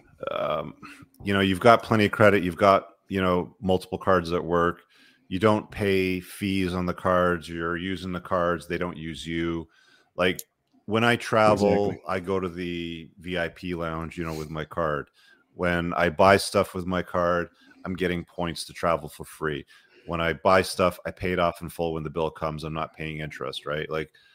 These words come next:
Speaker 2: Yeah.
Speaker 1: like, you've heard the term deadbeat before.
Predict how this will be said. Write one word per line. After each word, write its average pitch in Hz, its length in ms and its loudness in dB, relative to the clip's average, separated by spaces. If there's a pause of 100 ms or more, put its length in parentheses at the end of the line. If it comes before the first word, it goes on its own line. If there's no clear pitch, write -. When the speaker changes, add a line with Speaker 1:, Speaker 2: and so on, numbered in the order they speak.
(160)
Speaker 2:
Yeah. 73 140 -2 (340)
Speaker 1:
like, 95 180 4
you've 95 180 -2
heard 117 180 6
the 110 60 2
term 95 400 4
deadbeat 90 480 2
before. 104 500 -4